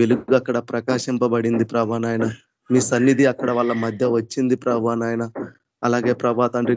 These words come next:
కుటుంబంలో ప్రభా నాయన మీరే కావలసిన ప్రతి సహాయం దయచేయండి. ఆ కుటుంబం పట్ల మీ యొక్క మెండైన దీవెనలు కుమ్మరించండి, మీరు ఆశీర్వదించండి ప్రభా. భార్యాభర్తలు ఇద్దరిని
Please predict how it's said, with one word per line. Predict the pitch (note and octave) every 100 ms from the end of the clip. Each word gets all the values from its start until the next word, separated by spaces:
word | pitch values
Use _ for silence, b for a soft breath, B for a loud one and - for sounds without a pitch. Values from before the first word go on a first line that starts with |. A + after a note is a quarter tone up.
| B2
కుటుంబంలో | A#2+ A#2+ A#2+ A#2+ A#2+
ప్రభా | B2 A#2 A#2+
నాయన | A#2+ A#2+ A#2
మీరే | A#2+ A#2+ B2 A#2+
కావలసిన | A#2+ A#2 A2+ A#2+ A#2+ A#2
ప్రతి | A#2 A#2 B2+ -
సహాయం | A#2+ A2 B2 B2+ A#2+
దయచేయండి. | A#2 A#2 B2 A#2+ A#2+ A#2+ b b _
ఆ | B2+ -
కుటుంబం | A2+ B2 B2 B2
పట్ల | A#2+ A#2+ B2
మీ | A#2+
యొక్క | A#2 A#2 A2
మెండైన | A2 A#2 A#2+ B2+ B2 A2
దీవెనలు | A#2+ B2 B2 B2 A#2+
కుమ్మరించండి, | A#2 A#2+ A#2+ A#2 B2 A#2 A#2+ A#2+
మీరు | A2+ A2+
ఆశీర్వదించండి | A#2 - C3 A#2+ A#2+ A#2 A#2+ A#2+ A#2+
ప్రభా. | B2 A#2+ B2 b b b _ B2
భార్యాభర్తలు | A#2+ A#2+ A#2+ B2 A#2
ఇద్దరిని | A2+ C#3 C3